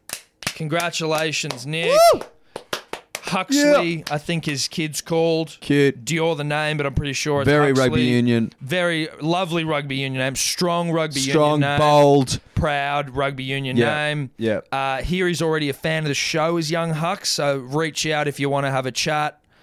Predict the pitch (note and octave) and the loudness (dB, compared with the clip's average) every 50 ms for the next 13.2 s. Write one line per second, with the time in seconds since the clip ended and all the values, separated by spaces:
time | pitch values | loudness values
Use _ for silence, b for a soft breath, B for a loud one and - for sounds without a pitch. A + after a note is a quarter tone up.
0 | b b b b b b b - C#3+ D3 C#3+ C#3+ - - C#3+ C#3 C#3 C#3 C#3+ C3+ | b b b b b b b -6 -4 -2 -2 -2 -2 -2 -2 -2 -2 -2 -2 -2
1 | C#3 C3 B2 A#2 A#2+ A2+ C#3+ C#3 C#3 C#3 C#3 C#3 C3 A#2 - - C3 B2+ A#2+ A#2 | 0 0 -2 -4 -4 -2 -2 -2 0 -2 -2 -4 -4 -4 -4 -2 0 0 2 2
2 | B2 A#2+ A#2 A#2 A2+ A2+ A2+ - _ - A#2+ A#2+ A2+ A2 A#2+ A#2+ A#2 A2+ A2+ A2+ | 2 2 2 0 0 -2 -4 -8 _ -6 -4 -4 -2 -4 -4 -4 -2 -2 -4 -4
3 | A2+ A2+ - - - B2+ B2 B2+ B2+ B2+ B2 B2 B2 B2 B2 A#2 A#2 A#2 A#2+ A#2+ | -6 -8 -10 -8 -4 -2 0 2 2 2 2 2 2 2 2 2 2 2 2 0
4 | A2+ A2+ D3+ C#3+ C#3 C3 - D#3+ C#3 C#3 C#3+ C#3 C#3 G#3 A#3+ - B B B - | 0 -2 -4 -4 -4 -2 -4 -2 -2 -2 -4 -2 -4 -4 -6 -6 B B B 2
5 | F#3+ A3+ A3 A3+ B3 C4 A#3+ - - G#3+ E3+ C#3 A#2+ A2+ D3 G3 - - G3+ A3 | 2 4 4 2 2 0 -2 0 0 2 2 2 2 2 2 2 2 2 2 0
6 | C#3 B3 B3 C4 C4 G#3 - - G4+ B3+ - - - - - - C#4 C#4 C#4 B3+ | 0 0 0 -2 -2 -2 -2 -2 -4 -2 -2 -4 -4 -4 -2 -2 -2 -2 -2 -4
7 | - B3+ B3+ B3 G#3 - A#3 A#3 A#3+ C4 C4+ C4 C4+ C4 B3 B3 A3+ G3 - - | -4 -2 -2 -2 -2 -2 -2 -2 0 0 0 0 0 2 2 2 0 0 -2 -2
8 | - G#3 G#3+ A3 G#3+ F3+ - - A#3+ A3+ A#3 B3 B3+ C4+ D4 D4+ D#4+ - b b | 0 0 0 0 0 -4 -4 0 0 2 2 2 2 0 -2 -6 -10 -14 b b
9 | b b b b b b - - - D#3+ F3 G3+ A3 F3+ E3+ D#3 D3 - - D3+ | b b b b b b -4 0 2 4 4 4 4 4 4 4 4 4 4 4
10 | D3+ E3+ G#3+ A3 G#3 G#3 F3+ F3 F3+ F3+ F#3 F#3 F#3 E3+ D#3 C3 D#3+ D3+ D3+ E3+ | 6 6 4 4 4 2 2 2 2 4 4 4 4 4 4 4 2 4 4 4
11 | G3 A3+ C4 F#4+ A4+ B4 B4+ - G3 G#3 F#3 A3 G#3+ A3 A3 A3 G#3+ G3+ E3+ D3+ | 4 4 6 4 4 2 0 -2 -2 0 0 0 0 0 0 0 0 0 0 -2
12 | F3+ F3 F#3 G3 F#3+ F#3+ G3 D#3+ D#3 F3+ F3 F3 F3 F3 - - E3+ E3 D#3+ D3+ | -2 0 0 0 0 0 0 0 0 0 0 0 0 0 0 0 -2 0 0 -2
13 | D#3+ E3 D#3 - | -2 -4 -4 -6